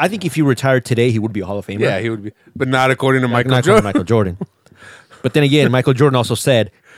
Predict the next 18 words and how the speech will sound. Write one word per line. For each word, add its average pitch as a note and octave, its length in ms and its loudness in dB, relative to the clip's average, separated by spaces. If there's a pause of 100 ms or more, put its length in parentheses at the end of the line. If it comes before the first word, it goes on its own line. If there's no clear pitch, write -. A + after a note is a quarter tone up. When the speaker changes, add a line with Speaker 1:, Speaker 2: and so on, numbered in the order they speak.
(140)
Speaker 1:
"Fuck G2+ 220 -4
them - 140 -4
Speaker 2:
<laughs> F3 120 -10
Yeah. C#3 140 0
Speaker 1:
kids." F2 280 -4 (1080)
Speaker 2:
Including C3 520 -2
Speaker 1:
Side C#3+ 220 2
Speaker 2:
Steph. C3+ 80 -2
Speaker 1:
note, A2+ 260 0
Junkie, C3 280 -2
are A2+ 40 2
you A2 120 2
excited A#2 440 -2
for, G2+ 280 -2
uh, F#2+ 200 0
your G2 160 -2
newest G#2+ 340 -2
acquisition? A2 640 -4